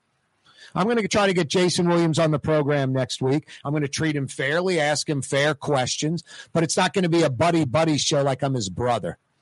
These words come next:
That's just utterly ridiculous. It was an embarrassment listening. I felt bad for Jason Williams. I was like, "That's a bad call.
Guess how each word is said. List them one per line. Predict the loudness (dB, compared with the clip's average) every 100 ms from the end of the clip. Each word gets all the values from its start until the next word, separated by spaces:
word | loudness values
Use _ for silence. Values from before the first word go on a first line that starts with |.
| _ _ _
That's | -6 -4 -2
just | -4 -2
utterly | 0 2 2 0 0
ridiculous. | -2 -2 -2 -2 -4 -2
It | 0
was | 0 0
an |
embarrassment | 0 2 2 2 0 -4 -6 -4
listening. | -4 -4 -6 -8 -10 -2
I | -2
felt | 2 2 2
bad | 2 2 2
for | 0
Jason | 2 2 2 0
Williams. | 0 0
I | 0
was | 0
like, | -2 -6 -10
"That's | -2 0 2 2
a | 0
bad | 2 2 4 2 0
call. | 2 4 4 2 -6